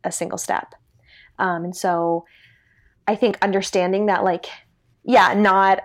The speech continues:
um, not everything that you do, like,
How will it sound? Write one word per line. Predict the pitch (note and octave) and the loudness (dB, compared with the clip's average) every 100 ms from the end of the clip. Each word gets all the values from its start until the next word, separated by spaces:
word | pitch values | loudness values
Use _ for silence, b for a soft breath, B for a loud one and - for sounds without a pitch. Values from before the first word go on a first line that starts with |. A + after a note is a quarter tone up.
| G3+ | -2
um, | F#3+ F#3 F3+ F3+ - - - | -2 -2 -4 -6 -10 -10 0
not | A#3 G#3+ | 2 4
everything | G#3+ G#3+ A3 G#3 | 2 2 2 0
that | G3+ | 0
you | G3+ F#3+ | 0 0
do, | F#3 F3+ F3+ F#3 | 2 2 2 2
like, | F3 | 0